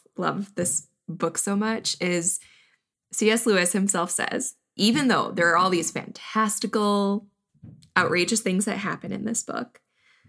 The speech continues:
the story is also, quote, "full of the simplest and most attainable things: food, sleep, exercise,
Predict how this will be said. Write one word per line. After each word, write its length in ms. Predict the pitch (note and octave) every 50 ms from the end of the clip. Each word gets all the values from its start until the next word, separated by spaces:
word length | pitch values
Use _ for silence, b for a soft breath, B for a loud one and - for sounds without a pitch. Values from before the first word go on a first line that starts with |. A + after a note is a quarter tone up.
| b b b - - - _ _ _ _ _ _ _ _ _ _ _ D#3
the 120 | - G3
story 460 | F#3+ - - - F3+ F#3 F#3+ F#3+ G3
is 200 | G3 G3 G3 - - -
also, 460 | F#3 F3+ F3+ F#3 - - E3 D#3+ D#3+
quote, 480 | - - - - E3 C3 - - - -
"full 280 | - - - G3+ G3 G#3+
of 160 | G3+ G3+ -
the 80 | - F#3+
simplest 680 | - - G3 F#3+ G3 G3 B3 A#3+ B3+ C4 B3+ - - -
and 120 | F3 F3+
most 260 | F3 F3 F3+ F3+ - -
attainable 600 | - - - - F3+ F3 F#3+ F#3 F#3+ G3+ F#3+ F#3+
things: 640 | - - - - G3+ F#3 G#3 A3 - - - - - - -
food, 580 | - - - A3 G#3 G#3 G#3 G#3+ A3 B3 A#3+ - -
sleep, 440 | - - - G#3 G3+ F#3 F#3+ - - _ _ _ -
exercise, 760 | F3+ F3 - - F3+ F#3 F#3 - F3 F3 F3+ F3+ F3+ - -